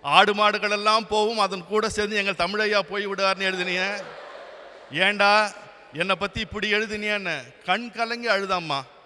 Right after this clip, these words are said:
கண் கலங்கி அழுதான். "ஐயோ, செய்த தவறுக்கு கண் கலங்குறானே." "கண் கலங்காத ராஜா, வருத்தப்படாத, இனிமேல் இப்படி எழுதாதன்னு." அவன் சொன்னா, "நான் அதுக்காக அழுல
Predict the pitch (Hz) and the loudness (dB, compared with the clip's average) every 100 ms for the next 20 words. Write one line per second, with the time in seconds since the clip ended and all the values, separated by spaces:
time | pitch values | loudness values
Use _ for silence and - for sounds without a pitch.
0 | - - _ _ _ - 208 247 240 233 | -20 -20 _ _ _ -4 -4 -4 -6 -6
1 | 233 202 175 151 123 - _ - - 147 | -4 -6 -4 -8 -8 -14 _ -14 -4 0
2 | 196 196 165 208 220 208 190 202 208 233 | 0 4 4 4 -2 0 0 -2 -6 -10
3 | - 170 214 196 202 196 190 190 190 - | -6 -6 -4 -2 -2 0 -2 0 -2 -4
4 | 180 247 240 214 202 190 175 160 160 143 | -6 -4 -6 -2 0 0 -2 -2 0 -2
5 | - - 156 214 240 - 196 185 170 190 | -4 -6 0 2 2 0 -2 -2 -4 -4
6 | 220 202 170 170 202 196 175 156 139 127 | -4 -4 -2 -2 0 0 0 -4 -4 -6
7 | 117 - 135 156 170 175 196 185 208 180 | -10 -14 -6 -6 -6 -6 -4 -4 -4 -8
8 | - 143 156 147 165 180 196 196 175 180 | -14 -4 -2 0 -2 -4 -4 -2 -4 -4